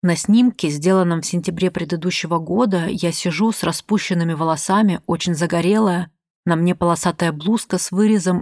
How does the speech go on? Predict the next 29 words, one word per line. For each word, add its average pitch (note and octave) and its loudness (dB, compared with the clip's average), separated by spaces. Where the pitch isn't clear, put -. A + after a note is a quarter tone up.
и - -6
шейный G3 2
платочек. D#3 -4
Я F3 0
улыбаюсь, E3 0
я E3+ -2
озорная. E3+ 0
Глядя F3+ 2
на F3+ 2
это F3+ -2
фото, - -2
я E3+ -2
всякий F3 -2
раз F3 0
думала D3+ -2
о D#3 -6
том, F#3 0
что - -6
это D#3 -6
последнее F#3 0
изображение, D#3 -4
где D#3 -4
я — F3+ 0
совсем E3+ -4
юная G3 2
девушка, D#3 -4
идущая D#3+ -2
по - -6
незримому, D#3+ -2